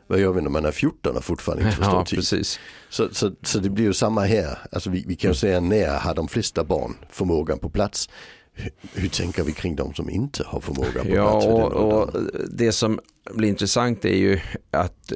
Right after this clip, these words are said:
Speaker 2: vi ställer oss ju egentligen inte de här frågorna förrän vi upplever att det finns ett problem kring det.
Speaker 1: Mm.
Speaker 2: Men å andra sidan är det g-,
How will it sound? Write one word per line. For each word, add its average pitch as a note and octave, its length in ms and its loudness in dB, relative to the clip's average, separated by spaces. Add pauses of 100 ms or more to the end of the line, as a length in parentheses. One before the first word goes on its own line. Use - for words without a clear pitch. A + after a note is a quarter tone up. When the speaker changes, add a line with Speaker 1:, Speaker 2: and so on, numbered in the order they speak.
Speaker 2:
vi G#2 160 0
ställer B2 520 2
oss G#2 240 0
ju F#2 140 4
egentligen G2+ 580 0
inte D#2+ 720 2
de D#2+ 280 -4
här D#2 120 2
frågorna D#2 1080 0
förrän D#2+ 380 -2 (100)
vi F2+ 80 2
upplever D2+ 560 0
att D#2+ 140 0
det - 60 -6
finns - 240 -4
ett - 80 -16
problem F#2 460 -2
kring A1 280 -6
det. D#2 160 -2 (180)
Speaker 1:
Mm. F#2+ 160 -2 (160)
Speaker 2:
Men F2+ 340 2
å G2+ 100 0
andra F#2+ 200 2
sidan G#2 340 0
är F2 60 2
det F2 120 2
g-, - 120 -4